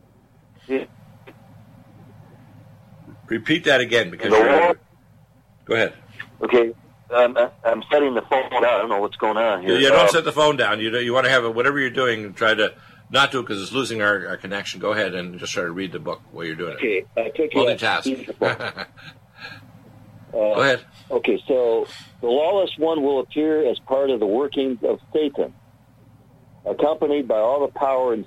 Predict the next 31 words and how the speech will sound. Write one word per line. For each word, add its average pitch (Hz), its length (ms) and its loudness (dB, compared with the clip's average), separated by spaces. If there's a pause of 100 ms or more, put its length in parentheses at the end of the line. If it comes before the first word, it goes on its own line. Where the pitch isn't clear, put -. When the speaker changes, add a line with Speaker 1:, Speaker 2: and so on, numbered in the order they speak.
Speaker 1:
signs 123 360 0
and 95 140 -6
wonders 107 460 0
at 98 160 -2
the 107 80 -8
disposal 104 800 -2
of 95 140 -6
falsehood. 131 600 -2 (340)
Speaker 2:
Right. 117 240 2
Speaker 1:
By 123 60 2
every 135 320 0
seduction 107 680 -4 (600)
the 120 100 -2
wicked 123 460 0
can 120 300 -2
devise 104 540 0 (100)
for 107 120 -2
those 123 360 -2 (200)
destined 131 540 -2
to 120 100 -2
ruin 117 500 0
because 127 600 0 (480)
they 135 100 -2
have 151 180 2
not 175 280 2
opened 170 420 0
their 170 160 2
hearts 120 400 0 (280)
to 135 60 -20
the 147 120 -2
truth 190 500 -2